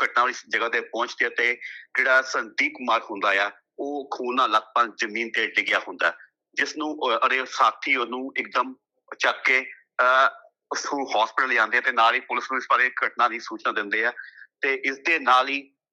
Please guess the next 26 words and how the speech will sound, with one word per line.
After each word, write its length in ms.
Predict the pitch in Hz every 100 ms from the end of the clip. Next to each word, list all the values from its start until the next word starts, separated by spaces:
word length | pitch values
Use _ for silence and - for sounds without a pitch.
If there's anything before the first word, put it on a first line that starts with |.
| 107 107
ਮੈਂਬਰ 340 | 123 135 156
ਪਾਰਲੀਮੈਂਟ 760 | 156 - 127 131 135 127 127 127
ਰਵਨੀਤ 400 | 117 113 110 131
ਸਿੰਘ 180 | - 117
ਬਿੱਟੂ 220 | 131 113 131
ਨੂੰ 160 | 123
ਵੀ 140 | 120 127
ਇਸ 160 | 117 -
ਦੀ 140 | 127
ਸੂਚਨਾ 340 | 131 110 107 117
ਦਿੱਤੀ 240 | 107 113
ਜਾਂਦੀ 380 | 107 98 95 98
ਹੈ, 80 | 104 - - - -
ਜਿਸ 120 | 139
ਤੋਂ 180 | - 147
ਬਾਅਦ, 260 | 123 127
ਅਹ, 440 | - _ - 123 120
ਮੈਂਬਰ 360 | 117 117 127
ਪਾਰਲੀਮੈਂਟ 600 | 120 117 113 120 120 117
ਰਵਨੀਤ 260 | 107 101 107
ਸਿੰਘ 140 | 117 107
ਬਿੱਟੂ 300 | 110 123 117
ਪ੍ਰੋਗਰਾਮ 360 | - 101 110
ਵਿੱਚ 320 | 110 _ - -
ਛੱਡ 200 | - 104 -
ਕੇ 260 | 113 117